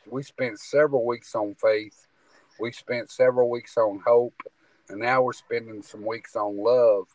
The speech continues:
because these three need to be strong in our lives. Now, love, of course, we save the best for last, because love is the greatest. Love is the most powerful of the anchors. We spent all of the last podcast, Scott, that we were on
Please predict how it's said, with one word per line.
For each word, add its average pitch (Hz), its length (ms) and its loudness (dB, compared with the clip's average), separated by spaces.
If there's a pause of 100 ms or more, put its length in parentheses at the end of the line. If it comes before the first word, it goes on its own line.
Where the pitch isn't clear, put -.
(500)
because 113 480 0
these 131 340 -6
three 123 220 -4
need 120 220 -8
to 110 60 -10
be 104 160 -6
strong 135 500 2
in 107 60 -4
our 101 200 2
lives. 92 500 -4 (640)
Now, 113 360 0
love, 120 640 2
of 98 140 -16
course, 117 400 -8
we 113 120 -10
save 120 360 -4
the 110 80 -8
best 113 320 -2
for 101 160 -8
last, 110 400 -4
because 98 360 -8 (120)
love 117 360 0
is 98 140 -16
the 95 100 -20
greatest. 117 760 -2 (760)
Love 143 280 2
is 131 160 -10
the 117 80 -12
most 117 260 -8 (100)
powerful 127 520 -4
of 107 120 -10
the 98 140 -12
anchors. 104 720 -12 (560)
We 120 120 -2
spent 131 480 -6
all 139 320 6
of 113 100 0
the 107 100 -2
last 127 480 -2
podcast, 101 640 -8
Scott, 98 400 -8
that 90 200 -8
we 104 140 -10
were 92 260 -8
on 90 300 -10